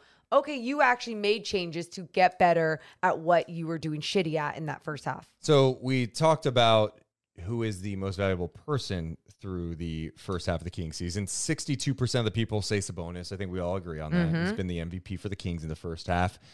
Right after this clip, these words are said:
Speaker 2: Um, biggest surprise, I said, was Sabonis, how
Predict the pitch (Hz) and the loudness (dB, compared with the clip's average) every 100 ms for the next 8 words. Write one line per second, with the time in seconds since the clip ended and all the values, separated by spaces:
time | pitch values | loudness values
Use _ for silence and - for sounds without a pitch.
0 | - _ _ 98 98 95 - - 101 127 | -20 _ _ -2 0 0 -6 -10 -4 -2
1 | 120 - 101 - 113 113 107 98 113 101 | -2 -4 -6 0 2 2 0 -4 -4 -4
2 | 92 92 90 87 85 - - _ _ - | -4 -4 -2 -4 -6 -10 -12 _ _ -10
3 | 101 82 92 92 92 - - 82 95 80 | -8 -6 -4 -4 -4 -8 -12 -4 -2 -2